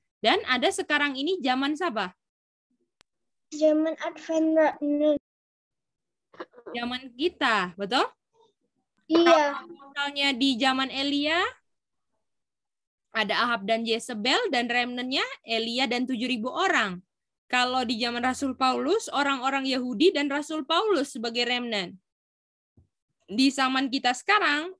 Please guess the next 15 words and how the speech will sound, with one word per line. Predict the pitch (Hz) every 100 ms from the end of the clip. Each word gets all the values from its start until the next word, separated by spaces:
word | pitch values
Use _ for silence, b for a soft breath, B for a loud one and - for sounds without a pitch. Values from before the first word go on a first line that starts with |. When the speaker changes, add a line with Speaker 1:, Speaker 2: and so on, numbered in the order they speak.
| _
Speaker 1:
ada | 214 226 233 233
orang | 254 247
Advent | 240 233 254 240
organisasi | 247 233 240 247 262 254 - 254
dan | 240 240
pengakuan | 233 240 - 240 254
Advent | 254 262 269 277
saja, | 285 427 269 247 320 - _ _ _ -
dan | 196 359 466 330
Advent | 285 294 - 349 349
remnant. | 370 427 427 320 226 185 _ _ _ _ _ -
Dan | 254
ciri-ciri | 269 302 294 - 311 302 311
remnant | 494 415 339 359
adalah | - 233 240 247 320